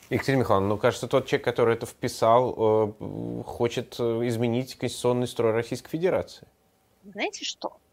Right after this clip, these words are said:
Speaker 2: Вообще ничего более противоположного современным российским политическим и административным практикам невозможно себе представить. Наше государство преследует любые объединения, кроме тех, которые созданы им самим.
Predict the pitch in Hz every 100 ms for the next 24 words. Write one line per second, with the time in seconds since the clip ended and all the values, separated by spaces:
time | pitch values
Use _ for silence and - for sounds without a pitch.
0 | - 180 - 508 440 - 294 381 220 330
1 | 359 330 311 285 269 285 277 302 381 359
2 | - 220 - - - _ _ - - -
3 | - 226 233 415 381 302 269 381 - 262
4 | 269 247 349 320 - 247 240 254 - 254
5 | 294 233 208 285 480 - 294 208 214 208
6 | 220 339 370 320 330 - 339 - - 427
7 | 247 - - - _ _ _ - - 208
8 | 214 311 508 523 403 - 359 320 220 -
9 | 202 240 - 254 370 370 339 302 294 208
10 | 208 277 359 392 349 359 359 370 392 381
11 | 226 196 - _ _ _ _ _ _ -
12 | 330 311 277 - 403 403 302 - 311 349
13 | 359 359 359 - - 302 285 320 330 349
14 | - 359 415 466 -